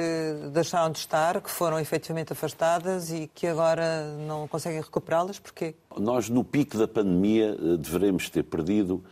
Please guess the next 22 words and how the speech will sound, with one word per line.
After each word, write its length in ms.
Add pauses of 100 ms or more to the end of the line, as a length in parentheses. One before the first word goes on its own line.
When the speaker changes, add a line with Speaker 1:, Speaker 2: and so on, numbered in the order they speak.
(280)
Speaker 2:
cerca 340
de 80
oitenta 460
mil, 340
eh, 280
trabalhadores. 640 (160)
Speaker 1:
Sim. 260 (260)
Speaker 2:
Desses 300
oitenta 520
mil, 400 (200)
quarenta 520
mil 260
já 160
recuperamos. 720 (640)
É, 240
é 40
meu 160
entendimento 680
que 100
até 200
ao 140
verão 440